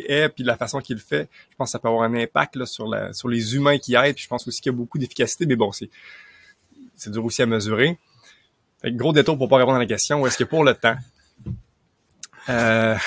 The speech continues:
<laughs> pour, euh, pour le temps avec Marie et Jean Champagne,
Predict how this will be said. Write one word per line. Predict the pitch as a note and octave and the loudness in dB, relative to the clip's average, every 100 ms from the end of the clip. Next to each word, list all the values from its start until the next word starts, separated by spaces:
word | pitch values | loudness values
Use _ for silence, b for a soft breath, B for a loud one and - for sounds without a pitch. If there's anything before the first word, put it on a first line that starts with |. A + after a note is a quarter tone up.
| - | -2
<laughs> | C#3+ - - A#2+ - C#3+ - - - - - - - - _ | -2 -2 -4 -6 -8 -14 -14 -20 -16 -12 -12 -12 -16 -20 _
pour, | C3 B2 A#2 | -2 0 2
euh, | A#2 A2+ A2 G#2+ G#2+ - | 4 6 6 6 4 0
pour | A#2+ | 2
le | A#2+ | 2
temps | A2+ | 4
avec | D#3+ B2 A#2+ | 2 2 0
Marie | A#2 G#2+ A2 A2+ C3 C#3+ | 0 0 0 -2 -2 -4
et | A#2+ | -2
Jean | G#2 A#2 | -2 -2
Champagne, | - G2 G#2 A2 B2+ | -2 -2 2 2 0